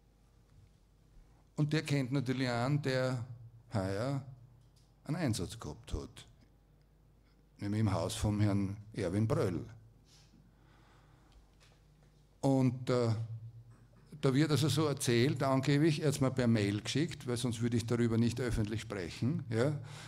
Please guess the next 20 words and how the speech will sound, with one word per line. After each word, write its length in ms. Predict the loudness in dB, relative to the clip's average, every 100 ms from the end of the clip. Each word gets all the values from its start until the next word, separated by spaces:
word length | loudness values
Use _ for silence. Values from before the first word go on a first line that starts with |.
| -14
Wenn 120 | -4 -2
mir 100 | 2
das 180 | 2
nur 100 | 4
jemand 340 | 4 4 4 2
einmal 360 | 0 0 0
erzählt, 520 | -2 -2 0 0 0 -2
dann 100 | -2
ist 140 | 0
es 100 | 0
mir 180 | 0 4
zu 160 | 4 4
wenig, 400 | 2 0 -2 -4
diese 260 | -2 -2
Risiken 460 | 0 -2 -2 -4 -4
gehe 240 | -2 -2
ich 120 | -2 -2
also 180 | -2 -2
nicht 240 | 0 -2 -2
ein. 380 | -8 -6 -8